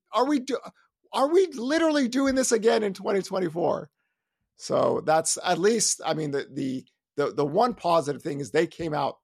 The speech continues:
today and's like, "Whoa, whoa, whoa, whoa." We, 'cause I, I'm, I'm pretty sure some trader had to say, "Hey guys, you break this four point three four percent like you did last year, you're risking that five percent ten-year again." And then you gotta come out here and s-, sound like a,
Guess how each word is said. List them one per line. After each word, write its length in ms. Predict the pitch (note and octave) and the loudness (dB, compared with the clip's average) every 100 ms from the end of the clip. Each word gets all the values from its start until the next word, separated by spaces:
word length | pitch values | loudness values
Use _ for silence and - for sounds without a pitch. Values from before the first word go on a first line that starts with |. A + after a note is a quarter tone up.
| - | -14
today 440 | A2 A#2+ C#3+ B2+ | -6 0 2 2
and's 200 | - G2 | -2 -6
like, 200 | G2+ G2 - | -6 -6 -6
"Whoa, 420 | A2+ C3 C3+ A#2 | -2 0 0 0
whoa, 240 | A#2+ A#2 | 0 -2
whoa, 200 | A2 A#2 | 0 -2
whoa." 420 | A2+ A2 G2 A#2+ D3 | -2 -2 -4 -6 -8
We, 160 | C3 A#2 - | -10 -10 -10
'cause 220 | B2+ A#2+ - | -10 -10 -6
I, 180 | C3+ D3+ | -4 -2
I'm, 280 | D3 C#3+ - | -2 -4 -4
I'm 180 | C3+ - | -8 -8
pretty 320 | - A3+ F#3 | 0 2 2
sure 320 | - F3+ B2+ | -2 0 0
some 240 | - E3 C#3+ | -2 -6 -6
trader 360 | E3+ D#3+ B2 | -2 -2 0
had 160 | B2 C#3+ | -4 -6
to 60 | - | -4
say, 180 | - | -4
"Hey 160 | A#2+ C#3 | -2 -2
guys, 380 | C3+ B2 - - _ _ _ | 0 -2 -2 -14 _ _ _
you 140 | D#3 F3 | -4 0
break 240 | F#3+ F#3+ | 0 0
this 160 | D#3 - | -6 -2
four 200 | E3+ D#3+ | -2 0
point 260 | E3 C#3+ | -2 -4
three 160 | D#3+ D3 | -4 -4
four 220 | D#3+ D3 | -2 -2
percent 280 | C#3 D#3 C#3 | -4 -8 -6
like 160 | A#2 | -6
you 40 | B2 | -4
did 160 | C#3 | -2
last 300 | B2+ D3 - | 0 -2 -2
year, 180 | A2+ G#2 _ _ _ | -8 -10 _ _ _
you're 140 | D#3+ E3+ | 0 0
risking 420 | - E3 - C#3+ | 0 -2 -2 -2
that 220 | C3+ - | -2 -2
five 300 | D3 D3 C#3+ | 0 0 -2
percent 320 | A#2+ - - | -6 -6 -6
ten-year 360 | - D#3 C3 A#2 | -4 -6 -4 -4
again." 340 | A#2+ C3+ C3 - _ - | -2 -2 -2 -6 _ -6
And 80 | C#3 | 0
then 80 | E3 | 2
you 60 | |
gotta 160 | E3 D3 | 2 0
come 200 | - F3+ | 0 2
out 160 | D#3+ C#3+ | 2 2
here 200 | E3 D3+ | 2 0
and 80 | |
s-, 180 | - - | -2 -10
sound 340 | - - E3+ D#3 | -6 0 2 2
like 180 | D3+ | 0
a, 120 | D3 | 0